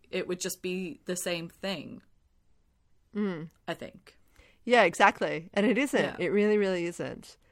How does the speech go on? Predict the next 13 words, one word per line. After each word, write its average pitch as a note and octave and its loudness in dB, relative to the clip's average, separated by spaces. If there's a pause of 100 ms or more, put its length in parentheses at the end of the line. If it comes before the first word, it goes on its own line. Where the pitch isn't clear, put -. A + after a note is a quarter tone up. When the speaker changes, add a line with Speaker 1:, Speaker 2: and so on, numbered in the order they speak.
(720)
Speaker 2:
Um, F3+ 2 (840)
I G3 10
remember, G#3 8
like, E3+ 4 (220)
like, F3 0
there F3+ 6
are F3+ 4
so G3+ 0
many G3+ 2
things F3+ -2
I E3+ 4
remember E3 0
from, D#3+ -6